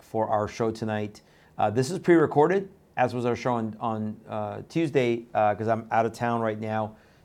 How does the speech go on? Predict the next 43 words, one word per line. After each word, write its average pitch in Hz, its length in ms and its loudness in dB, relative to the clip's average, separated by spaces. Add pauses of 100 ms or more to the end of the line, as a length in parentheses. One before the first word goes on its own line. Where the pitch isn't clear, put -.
(140)
in, 107 380 -4
uh, 101 220 -6
Florida 127 580 4 (320)
with 110 180 -2
my 107 100 -2
son. 113 460 -4
Uh, 104 240 -4
he 104 140 -4
was 104 160 -4
at 92 100 -6
discipleship, 113 760 -2 (140)
uh, 95 160 -6
school. 104 500 -2 (440)
So 107 220 -2
we're 104 100 -2
excited 107 420 0
to 101 80 -8
see 110 240 -6
what 101 140 -6
God 104 320 0
has 98 180 -6
done 110 240 -2
with 107 160 -4
him. 160 320 0 (460)
Uh, 104 340 0
but 113 300 0
anyway, 123 380 2
this 117 260 -4
is 117 100 -2
a 104 340 2
really, 151 520 4
really 127 260 4
important 113 400 -2
show 127 260 4
because 110 300 -2
we're 107 80 -2
bringing 117 320 0
a 104 60 -2
prophecy 127 480 2
alert 107 320 0
to 110 120 -4
you 110 240 2
tonight. 104 540 -6